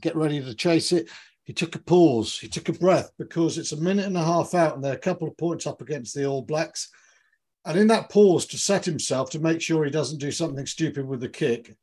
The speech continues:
Raynal blew his whistle to say, "I've given you enough time."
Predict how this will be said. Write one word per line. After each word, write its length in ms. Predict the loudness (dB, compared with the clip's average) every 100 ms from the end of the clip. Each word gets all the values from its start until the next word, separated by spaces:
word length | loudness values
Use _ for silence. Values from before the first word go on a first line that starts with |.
| _ _ _
Raynal 420 | 2 6 6 4
blew 260 | 2 0 0
his 160 | 0 -2
whistle 380 | -2 -2 -4 -6
to 100 | -4
say, 300 | 0 0 0
"I've 200 | -2 -2
given 260 | -2 0
you 140 | -2 -4
enough 280 | -4 -6 -6
time." 480 | -4 -2 -4 -6